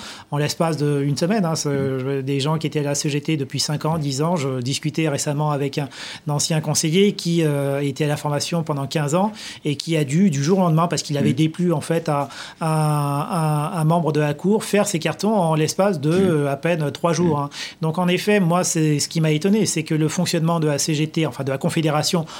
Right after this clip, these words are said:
Speaker 1: en interne, est beaucoup plus proche de celui d'une monarchie que de celui en fait du
Speaker 2: Mmh.
Speaker 1: socialisme réel,
Speaker 2: Mmh.
Speaker 1: euh, tel qu'on peut l'imaginer en tous les cas.
Speaker 2: Vous dites même d'une certaine façon qu'il ne vaut mieux pas être syndiqué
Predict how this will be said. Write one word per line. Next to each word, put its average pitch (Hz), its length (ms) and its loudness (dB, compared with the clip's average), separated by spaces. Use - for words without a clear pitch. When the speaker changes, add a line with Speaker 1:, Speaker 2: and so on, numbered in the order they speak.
Speaker 1:
en 160 160 2
interne, 175 320 2
est 151 80 0
beaucoup 175 200 0
plus 190 160 4
proche 190 340 2
de 143 100 0
celui 160 320 0
d'une 139 160 -2
monarchie 156 540 2
que - 80 0
de 156 120 2
celui 165 320 2
en 175 40 0
fait 190 160 0
du 156 100 0
Speaker 2:
Mmh. - 20 0
Speaker 1:
socialisme 170 580 2
réel, 165 320 2
Speaker 2:
Mmh. 147 100 0
Speaker 1:
euh, 131 480 -2
tel 160 160 0
qu'on 156 120 -2
peut 156 100 -2
l'imaginer 151 440 2
en 131 60 -4
tous 131 120 -6
les 127 80 -4
cas. 131 140 -8
Speaker 2:
Vous 107 140 0
dites 123 280 -2
même 147 260 0
d'une 104 220 0
certaine 98 320 -4
façon 110 360 -4
qu'il 98 200 -4
ne 98 60 0
vaut 107 120 2
mieux 110 180 4
pas 117 180 0
être 113 100 -4
syndiqué 117 600 0